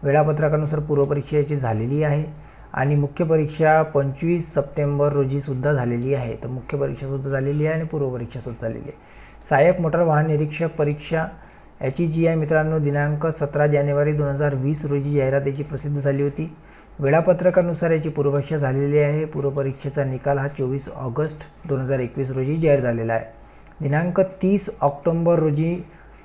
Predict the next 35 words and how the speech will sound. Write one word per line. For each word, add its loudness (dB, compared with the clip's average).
याची 0
जी 4
आहे 6
मुख्य -2
परीक्षा 0
नियोजित 0
आहे 0
तीस 0
ऑक्टोबरला -4
आणि 0
चार 4
ऑक्टोबर -2
दोन 2
हजार 2
एकवीसच्या -2
प्रसिद्धीपत्रकानुसार -2
ती -4
पुढेसुद्धा 0
ढकलण्यात 0
आलेली -2
आहे. -6
तीस 0
ऑक्टोबरला 2
याची -4
जी -2
नियोजित -2
मुख्य -6
परीक्षा -2
होती -2
ती 2
आता 0
चार 4
ऑक्टोबरचं -2
जे 0
प्रसिद्धीपत्रक -4